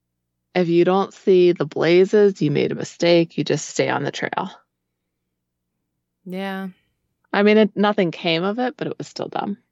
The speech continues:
Speaker 2: Mine was before that.
Speaker 1: What do you got?
Speaker 2: My next one was immediately after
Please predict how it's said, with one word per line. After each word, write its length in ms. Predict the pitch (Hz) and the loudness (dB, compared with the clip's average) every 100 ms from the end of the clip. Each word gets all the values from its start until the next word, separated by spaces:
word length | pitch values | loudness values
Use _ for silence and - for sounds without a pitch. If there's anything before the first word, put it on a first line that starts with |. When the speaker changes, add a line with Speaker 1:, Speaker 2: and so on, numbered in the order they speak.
| _ _ _ _ _ _ _ - | _ _ _ _ _ _ _ -6
Speaker 2:
Mine 220 | 180 185 | -2 0
was 160 | 202 190 | -2 -2
before 440 | 185 - 156 151 | -4 -4 -4 -2
that. 340 | 143 139 139 - _ _ _ _ _ _ _ - | -2 -2 -4 -8 _ _ _ _ _ _ _ -2
Speaker 1:
What 140 | 170 | 0
do 80 | 160 | 2
you 60 | |
got? 360 | 139 110 101 - | 2 2 0 -2
Speaker 2:
My 200 | 185 180 | -2 0
next 320 | 180 175 - | 0 0 0
one 160 | 190 196 | 0 2
was 160 | 180 165 | 2 2
immediately 560 | 160 151 151 - 160 | 2 2 0 2 0
after 800 | - 147 151 - 160 156 151 147 | 0 -2 -4 -2 0 2 0 -4